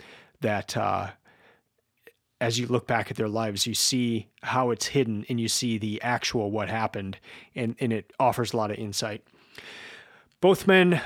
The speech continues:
also had deep friendships with the media, uh, both L B J and Robert Moses,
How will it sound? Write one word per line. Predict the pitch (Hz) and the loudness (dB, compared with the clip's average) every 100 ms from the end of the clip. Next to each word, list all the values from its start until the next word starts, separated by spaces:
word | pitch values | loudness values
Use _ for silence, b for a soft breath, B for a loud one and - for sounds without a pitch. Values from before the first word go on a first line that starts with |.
| - | 2
also | 170 160 165 | 4 6 6
had | 139 123 | 4 4
deep | 139 151 | 0 0
friendships | - 143 131 131 - | 4 4 4 2 0
with | 127 127 120 - - | 2 2 2 -6 -4
the | 123 | 0
media, | 131 143 147 147 - | 4 4 6 4 2
uh, | - 123 110 | -2 -2 2
both | 127 113 - - | 0 0 -4 -8
L | - 143 | -2 0
B | 120 | 4
J | 131 127 | 4 4
and | 135 127 | 4 4
Robert | 123 123 | 4 4
Moses, | 123 120 120 120 - | 2 2 2 2 0